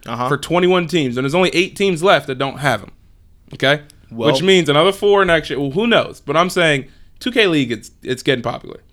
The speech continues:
Speaker 1: Well
Speaker 2: P-, it's getting mixed reviews to the people that, you know, depending on the amount of people that watching it and all that stuff, but it's just starting, and that's gonna happen.
Speaker 1: Yeah.
Speaker 2: 'Cause it, it was getting, like, I don't know,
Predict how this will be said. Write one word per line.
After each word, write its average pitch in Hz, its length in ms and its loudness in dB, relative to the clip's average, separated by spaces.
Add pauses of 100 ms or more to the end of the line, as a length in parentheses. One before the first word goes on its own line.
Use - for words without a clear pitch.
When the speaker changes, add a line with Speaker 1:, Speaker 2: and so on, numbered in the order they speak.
(120)
Speaker 1:
Well 117 380 -4
Speaker 2:
P-, 180 60 0
it's 160 360 -2
getting 208 300 -2
mixed 226 220 0
reviews 190 380 0
to 165 40 -4
the 165 80 -2
people 185 240 -4
that, 208 240 -2 (300)
you 160 140 -8
know, 139 120 -2
depending 151 380 0
on 165 80 2
the 160 40 2
amount 160 140 4
of 151 60 0
people 156 140 2
that 151 180 2
watching 131 420 -2
it 117 40 -6
and 113 120 -8
all 117 120 -6
that 120 120 -8
stuff, 123 300 -6 (200)
but 135 100 -8
it's 127 100 -10
just 143 160 -2
starting, 143 360 2
and 107 80 -12
that's 113 140 -8
gonna 131 220 -4
happen. 135 340 -8 (240)
Speaker 1:
Yeah. 127 220 -6 (280)
Speaker 2:
'Cause 143 200 0
it, 139 140 2
it 135 100 0
was 127 120 -4
getting, 143 400 2
like, 123 340 -2 (440)
I 135 60 -4
don't 120 120 -4
know, 113 320 -6